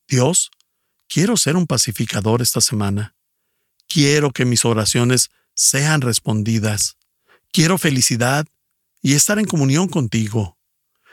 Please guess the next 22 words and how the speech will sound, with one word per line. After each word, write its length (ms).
Quiero 420
restaurar 640
esas 240
relaciones 640
que 100
están 220
quebrantadas 840
y 120
tengo 260
muchísimo 640
miedo. 500
Ayúdame". 640
¿Tienes 280
que 80
hacer 180
un 120
plan 200
de 100
paz 300
para 220
tu 140
hogar 440